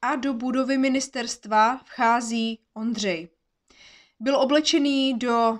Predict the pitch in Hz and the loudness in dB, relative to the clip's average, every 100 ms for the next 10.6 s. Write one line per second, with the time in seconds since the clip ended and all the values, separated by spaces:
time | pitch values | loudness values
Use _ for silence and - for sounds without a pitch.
0 | - 226 226 226 233 226 - 220 262 262 | -8 -18 -4 -2 0 -2 -4 -2 -2 -2
1 | 277 240 240 240 240 226 233 - 233 233 | -2 -2 -2 -6 -6 -6 -6 -8 -6 -6
2 | 233 _ 208 220 208 220 226 214 202 190 | -6 _ -6 -4 -2 -2 -2 -2 -2 -2
3 | 220 269 277 262 254 233 226 _ _ 220 | 0 0 -2 -4 -4 -4 -6 _ _ -16
4 | - 262 247 311 311 285 233 208 202 208 | -8 -6 2 2 4 2 0 -2 -4 -2
5 | 254 254 - 294 - - - 180 214 - | -2 -4 -6 -6 -4 -6 -8 -8 -8 -12
6 | - - - - - 220 247 - 339 330 | -20 -18 -20 -18 -10 -4 -4 -2 2 4
7 | 302 302 302 320 262 247 277 311 269 302 | 4 4 4 4 2 2 4 4 4 4
8 | 330 339 - 233 220 233 233 208 226 285 | 6 2 -2 -4 -2 -2 -4 -2 0 2
9 | 320 339 - 269 254 269 254 240 240 262 | 0 -2 -2 0 0 -2 0 -2 0 0
10 | 262 254 240 226 - | 0 -2 -4 -6 -14